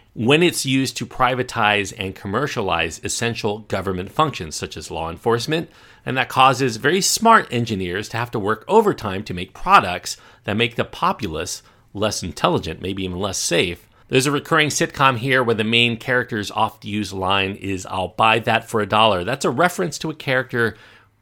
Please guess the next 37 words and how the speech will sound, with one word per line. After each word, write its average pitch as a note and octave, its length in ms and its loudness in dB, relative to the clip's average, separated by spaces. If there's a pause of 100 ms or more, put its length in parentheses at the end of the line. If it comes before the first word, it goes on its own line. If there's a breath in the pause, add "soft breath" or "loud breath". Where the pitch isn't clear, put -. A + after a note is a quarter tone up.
(240)
kind F3+ 180 2
of A#2+ 60 2
an A2+ 100 4
in-joke B2 500 4
here G#2+ 180 2
for G2+ 140 -2
sci-fi A#2 520 2
buffs, E2 440 -4 (360 soft breath)
within A#2+ 300 4
this A#2 200 0
influential B2 720 2
and, G#2+ 180 0
I B2 120 0
would A2+ 160 -4
say, A2+ 160 2
prophetic G#2 680 0
science A#2+ 380 2
fiction A2 300 -2
novella G#2 400 2
about G2+ 240 2
a F#2 40 2
world G#2+ 380 2
in G2 140 -4
which F#2+ 320 -2
all A#2+ 260 8
but G2 120 2
a F#2 40 -4
few F#2+ 380 -4 (180 soft breath)
elites D#3+ 600 2
who D3 340 4
ran B2+ 240 2
the A2 80 -2
world A#2 480 4 (260 soft breath)
were B2 260 4
of B2 160 6
low G#2+ 280 4
intelligence. G#2 720 2